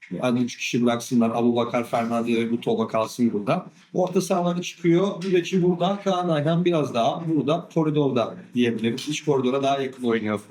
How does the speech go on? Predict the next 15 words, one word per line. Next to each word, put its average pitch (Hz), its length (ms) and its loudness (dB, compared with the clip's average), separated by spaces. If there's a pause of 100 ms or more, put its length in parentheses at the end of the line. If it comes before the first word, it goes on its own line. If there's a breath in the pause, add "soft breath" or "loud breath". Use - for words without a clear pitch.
çoğu 139 240 2
zaman. 123 420 0 (180 loud breath)
Ee, 127 240 2
devre. 156 300 2
Şimdi 208 320 2
burada 226 400 2 (200)
top 196 200 2
çıkarken 202 540 -2
beklerin 170 420 0
de 170 100 2
birazcık 170 360 0
genişlik 151 380 0
yarattığından 151 600 0
bahsedelim 117 440 0
hatta. - 420 0